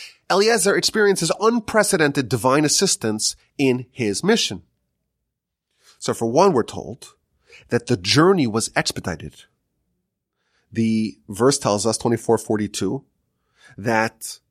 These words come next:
Eliezer, when he's retelling the story to the family of Rebekah,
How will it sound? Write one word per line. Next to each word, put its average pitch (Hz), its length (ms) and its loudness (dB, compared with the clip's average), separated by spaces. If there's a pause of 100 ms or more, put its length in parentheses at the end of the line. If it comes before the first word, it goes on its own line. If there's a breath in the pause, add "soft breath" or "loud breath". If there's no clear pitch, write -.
Eliezer, 135 600 4
when 117 140 -2
he's 110 220 -4
retelling 160 640 2
the 120 80 0
story 151 440 0
to - 100 -12
the 110 80 -4
family 135 360 2
of 110 80 -2
Rebekah, 107 540 -4